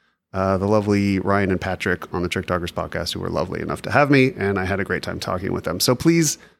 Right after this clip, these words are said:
go ahead, while you're on this podcast device you're listening to this one on, type in Trick Talkers, hit subscribe, and enjoy. Let's keep with the Trick Talkers, though, Trick Takers Talkers, and talk about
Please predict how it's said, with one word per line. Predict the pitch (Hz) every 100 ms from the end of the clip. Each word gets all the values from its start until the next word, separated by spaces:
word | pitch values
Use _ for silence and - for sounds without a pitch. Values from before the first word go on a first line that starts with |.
| _ _ _ _
go | 190
ahead, | 180 131 127 - _
while | 131 151
you're | 147 139
on | 117
this | 117 110
podcast | - 104 104 107 101
device | - 95 101 -
you're | 104
listening | 104 - 101
to | 120
this | 185 -
one | 175 175
on, | 175 175 170 _ _ _ _ _
type | - 90
in | 87
Trick | 87 117
Talkers, | 120 107 107 104 -
hit | 95
subscribe, | - - - 107 104 101 - _ _ _ -
and | 90
enjoy. | 85 - - - _ - - - _ _ _ _ -
Let's | 202 247 - -
keep | - 226 233
with | -
the | 165
Trick | - -
Talkers, | 113 90 98 85
though, | 104 147 - -
Trick | 110 -
Takers | 98 92 101
Talkers, | 101 92 143 -
and | 127 123 127 117
talk | - 190
about | 120 117 123